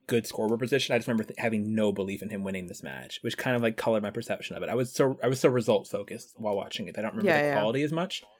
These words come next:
Speaker 1: <sighs> Yeah, I, I, it was not great. I remember it was not being great.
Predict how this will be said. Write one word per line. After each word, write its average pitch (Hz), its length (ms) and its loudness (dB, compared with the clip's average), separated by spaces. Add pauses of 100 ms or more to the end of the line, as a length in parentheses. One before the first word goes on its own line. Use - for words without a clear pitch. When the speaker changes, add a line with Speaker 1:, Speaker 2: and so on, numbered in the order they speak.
(320)
Speaker 1:
<sighs> - 80 -10 (800)
Yeah, 104 340 2 (220)
I, 117 220 6
I, 120 340 6 (160)
it - 60 -4
was 147 160 4
not 151 160 8
great. 101 260 2
I 104 40 2
remember 139 140 2
it - 20 2
was 127 120 0
not 107 160 2
being 98 220 -2
great. 80 360 -6